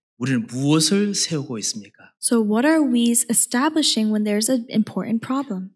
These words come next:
Speaker 1: 이 복음의 망대를 복음으로 선택하고,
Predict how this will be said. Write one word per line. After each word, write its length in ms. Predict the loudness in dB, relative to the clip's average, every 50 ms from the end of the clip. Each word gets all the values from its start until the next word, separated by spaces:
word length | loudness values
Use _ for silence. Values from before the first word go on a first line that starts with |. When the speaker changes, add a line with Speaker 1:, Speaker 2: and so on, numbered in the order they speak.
| _ -4
Speaker 1:
이 320 | 0 0 2 0 0 -2 0
복음의 540 | 0 0 2 2 2 2 2 2 0 -2
망대를 720 | -2 -4 -4 -4 -4 -4 -4 -4 -6 -6 -6 -8 -8 -10 -16 _ _ _ _ _ _ _ _ _ _ _ _ _
복음으로 720 | 2 2 2 2 0 0 0 0 0 0 0 -2 -4 -6 -6
선택하고, 920 | -6 -4 -4 -4 -4 -6 -8 -6 -6 -6 -6 -4 -2 -2 -2 -2 -4 -6